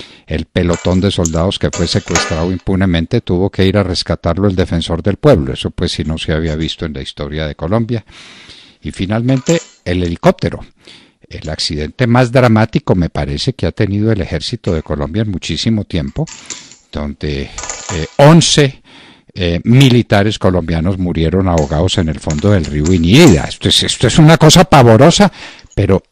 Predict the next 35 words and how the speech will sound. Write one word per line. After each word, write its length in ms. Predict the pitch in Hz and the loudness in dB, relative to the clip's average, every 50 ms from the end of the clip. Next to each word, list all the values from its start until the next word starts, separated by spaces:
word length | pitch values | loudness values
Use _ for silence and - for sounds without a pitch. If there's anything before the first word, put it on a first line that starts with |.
| _ | _
nadie 500 | 98 92 85 85 92 98 98 104 104 107 | -4 -2 0 2 2 4 4 4 2 0
responde 560 | 104 - 90 82 - - 80 80 80 80 98 | 0 -2 -4 -6 -4 -4 -2 -2 -2 -2 -2
porque 480 | 104 - 92 82 - - - 80 69 - _ _ _ _ | -2 -2 -4 -6 -6 -6 -6 -6 -6 -8 _ _ _ _
parece 400 | - 80 80 80 82 - - 95 | -2 -2 -2 -2 -4 -4 -4 -4
que 140 | - - | -4 -4
la 140 | 90 80 78 | -4 -2 -4
misión 400 | 76 80 73 - - 90 80 82 | -4 -4 -6 -4 -4 -4 -2 -2
del 160 | 85 101 95 | -2 -2 -4
ejército 520 | 87 76 82 85 78 - - 98 - - 78 | -2 -2 -4 -4 -4 -6 -8 -8 -8 -8 -8
finalmente 600 | - - 76 76 82 82 85 92 92 90 - 104 | -6 -6 -4 -4 -4 -2 -2 -2 -2 -2 -2 -4
es 100 | 98 - | -4 -2
tirarle 400 | - 107 101 101 98 87 101 95 | -4 -4 -2 -2 -2 -2 -2 -2
machete 560 | 90 87 82 - - 98 90 - - 101 - - - - - - - - _ | -2 -4 -4 -2 -2 -4 -2 -2 -4 -4 -4 -6 -12 -20 -20 -20 -20 -18 _
a 140 | - 92 87 | -4 -2 0
matas 460 | 78 82 90 92 - - 104 101 90 | 0 0 0 0 0 -2 -2 -2 -2
de 100 | - 87 | -4 -2
coca. 420 | - - 147 - - 80 78 - _ | 0 0 0 2 0 -4 -4 -4 _
Usted, 380 | - 87 - - - 110 107 - | -12 -12 -12 -6 -2 -2 -2 0
que 140 | - 123 113 | 0 -2 -2
fue 340 | - - 113 110 113 110 - - - - - - _ - _ | 0 2 2 2 2 2 -2 -8 -20 -20 -20 -20 _ -16 _
el 300 | - 95 92 87 - _ | -6 -6 -6 -6 -8 _
capitán 720 | - 104 90 - _ 78 71 - _ - 120 117 117 113 | -4 -4 -4 -4 _ -8 -10 -4 _ 2 4 4 4 2
de 200 | 101 104 90 90 | 0 0 0 0
ese 220 | 98 95 - - 113 | 0 0 0 -2 -2
empeño 580 | 92 85 - - 110 107 98 101 110 113 - - | -2 -2 -2 0 0 0 2 2 0 -2 -2 -4
en 200 | - 98 82 76 | -6 -6 -4 -2
la 160 | 82 76 80 | -2 -2 -2
época 320 | 92 - - 104 - 92 87 | -2 -2 -4 -2 0 0 -2
del 120 | 80 76 | -2 -2
presidente 540 | - - 80 78 - - 82 87 87 - 110 | -6 -8 -8 -6 -6 -4 -4 -4 -2 -4 -4
Álvaro 300 | 98 92 107 101 92 85 | -2 -2 -2 -2 -2 -4
Uribe 340 | 78 82 90 92 95 101 95 | -4 -2 0 0 2 2 2
Vélez 320 | 98 101 95 104 101 - | 2 2 0 0 -4 -4
para 260 | - - 82 80 80 | -2 -2 -2 -2 -2
reducir 680 | 78 80 82 85 82 80 78 78 - - 104 101 90 | -4 -4 -4 -4 -2 -4 -4 -6 0 2 2 2 2